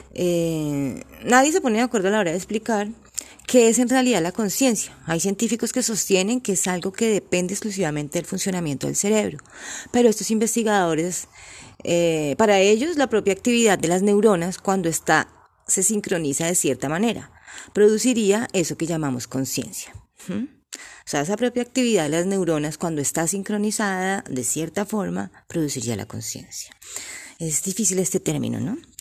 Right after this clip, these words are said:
La conciencia es la capacidad que nos permite darnos cuenta de las cosas e incluso observarnos a nosotros mismos y tener así lo que se denomina un sentido de identidad, un poder reconocer quiénes somos.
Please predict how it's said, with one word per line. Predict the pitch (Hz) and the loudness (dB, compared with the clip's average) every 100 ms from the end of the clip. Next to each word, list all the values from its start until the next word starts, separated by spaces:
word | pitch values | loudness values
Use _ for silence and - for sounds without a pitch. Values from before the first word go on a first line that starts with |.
| - - - | -16 -16 -4
La | 202 220 | 2 4
conciencia | 240 226 220 226 | 4 4 2 2
es | |
la | 247 | -2
capacidad | - - 269 247 220 | -2 0 0 2 0
que | - | 0
nos | 190 190 | -4 -2
permite | 226 202 - | -2 0 0
darnos | 165 170 180 - | 0 0 -2 -2
cuenta | 208 190 208 196 | -2 -2 -2 2
de | 202 | 2
las | 175 123 | 2 -2
cosas | - 233 - - - | 0 0 -2 -8 -2
e | |
incluso | 233 220 220 190 220 | -2 0 -2 0 0
observarnos | - - 196 151 147 143 156 | -2 0 0 0 0 -2 -2
a | 196 | -4
nosotros | 185 156 - 135 | -4 -6 -4 -4
mismos | 165 139 151 208 | -2 -4 -6 -6
y | 214 | -4
tener | 190 156 135 | -2 -2 -2
así | 156 - 226 - _ - - - - - | -2 -2 -6 -8 _ -20 -20 -20 -18 -2
lo | 180 180 | 2 2
que | 175 | 0
se | 180 | -2
denomina | 170 160 143 131 | 0 0 0 0
un | 135 | -2
sentido | 170 165 180 | -4 -2 0
de | 165 | 2
identidad, | 165 170 - 131 131 117 - _ _ | 0 -2 0 2 2 -2 -12 _ _
un | - 151 | -6 -6
poder | - 170 175 180 175 | 0 2 4 4 0
reconocer | 185 196 180 160 143 | -2 0 0 -2 -4
quiénes | - 165 156 151 | -4 -2 -2 0
somos. | - 180 139 120 - | 0 0 -2 -8 -14